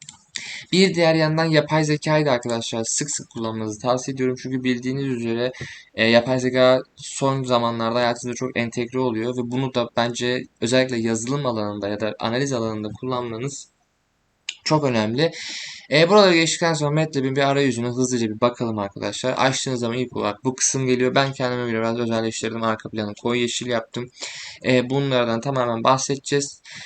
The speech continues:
Öncelikle sol tarafta gördüğünüz current folder var. E, buradan masa üstünüzdeki dosyaları görebiliyorsunuz. Masa üstünüzde bir klasör açıp o klasörün içerisine matlab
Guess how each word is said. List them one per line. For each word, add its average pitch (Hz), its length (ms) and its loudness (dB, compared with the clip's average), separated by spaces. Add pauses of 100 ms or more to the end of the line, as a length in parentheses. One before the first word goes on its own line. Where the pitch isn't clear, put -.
(220)
Öncelikle 196 680 2 (920)
sol 185 340 4 (160)
tarafta 143 340 4
gördüğünüz 147 580 2 (100)
current 156 440 2
folder 131 380 2
var. 107 240 0 (500)
E, 127 240 4 (140)
buradan 160 560 0 (180)
masa 165 280 2
üstünüzdeki 135 480 -4
dosyaları 151 400 0
görebiliyorsunuz. 131 800 -4 (160)
Masa 180 260 0
üstünüzde 131 360 -4
bir 131 140 -2
klasör 143 360 -2
açıp 127 220 -4
o 120 60 -14
klasörün 139 380 -4
içerisine 110 400 -6
matlab 123 380 -2